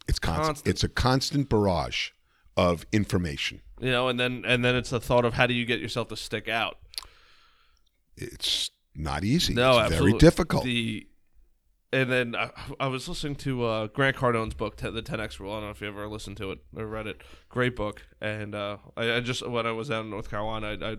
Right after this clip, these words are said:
Speaker 2: listened to it on the way to and from. And they talk, I think they talk about, like, Coca-Cola in the book.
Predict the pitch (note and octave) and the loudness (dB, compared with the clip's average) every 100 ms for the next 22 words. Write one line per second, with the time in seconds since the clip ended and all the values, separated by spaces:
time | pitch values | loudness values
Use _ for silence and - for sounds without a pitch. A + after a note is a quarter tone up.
0 | F#2+ A2+ G#2 A2 G#2 G#2+ G#2 G#2 G2+ - | -8 -10 -10 -10 -10 -8 -8 -10 -12 -18
1 | - A2 G2+ A2 A2+ G#2 - - - - | -12 -10 -8 -6 -6 -8 -14 -18 -20 -20
2 | - A#2 A2+ G#2+ G#2+ G#2+ G#2+ G#2+ - - | -10 -4 -2 -2 -4 -6 -10 -14 -18 -20
3 | _ _ - - - - - _ _ _ | _ _ -20 -20 -20 -20 -20 _ _ _
4 | _ _ _ _ - B2 B2 C#3+ D#3 - | _ _ _ _ -8 -4 -2 -2 -2 -4
5 | - F#3 F#3+ - C#3+ B2+ A2 - - C#3 | -12 -10 -8 -4 -4 -2 -6 -6 -6 -4
6 | A#2 - A2+ G#2+ G2+ G2+ G2+ G2 - | -4 -2 -2 -2 -4 -8 -8 -8 -10